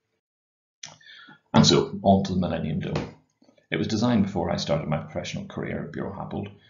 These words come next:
so I didn't have the pleasure of working on it, but I have had reason to troll through the old drawings at various times and can assure you that it's an absolute pleasure. As you probably know, the dome is not a dome.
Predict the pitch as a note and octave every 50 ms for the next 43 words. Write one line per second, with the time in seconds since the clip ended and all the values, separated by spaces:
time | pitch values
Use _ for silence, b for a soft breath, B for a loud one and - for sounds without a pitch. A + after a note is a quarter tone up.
0 | B B B - F2+ F#2+ F#2+ A#2 A2+ G2 F#2+ F2+ F#2 - - - - - - -
1 | - - - - - - - - - - - - - B B B B B B B
2 | B - F2 G2 G2+ A2 A#2+ B2 A2+ G#2 G2+ - D#2+ D#2 - - - - - -
3 | - - F2 D#2+ - - - E2 E2 D#2+ D#2+ D#2+ D#2 - - - - - - -
4 | D2+ D#2 - - - - - - - - - - - F2+ G2 - - - - -
5 | - - - - - b b b b b - - - G2+ G#2 G#2 - G2 F#2 E2
6 | D#2+ D#2+ - - - - - E2 D#2 D#2 - - - - G2+ - - - F#2+ G2
7 | G2 - - - - _ _ B B B B B B B B B B B B B
8 | - A2+ B2+ D3 D#3 A#2 A2 A2 G2+ - - - - - - - - - - -
9 | - C#2 - G2 - - G#2 F#2 - - - - - - -